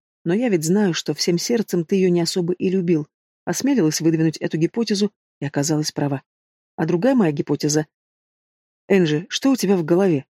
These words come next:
Ладони Ника стискивают мои щёки. "Что ты сейчас думаешь? Чем травишься? Просто скажи". В-, ага, вот бы кто-нибудь дал мне клещи подлиннее, чтобы вытащить из сердца этот раскалённый пруд.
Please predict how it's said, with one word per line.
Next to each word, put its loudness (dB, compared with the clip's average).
Ладони 0
Ника 0
стискивают -4
мои 0
щёки. -4
"Что -2
ты 0
сейчас -2
думаешь? 0
Чем 2
травишься? -2
Просто -2
скажи". -2
В-, -6
ага, 2
вот 2
бы -2
кто-нибудь 0
дал 2
мне 4
клещи 0
подлиннее, 0
чтобы -2
вытащить -2
из -4
сердца 0
этот -2
раскалённый 0
пруд. -6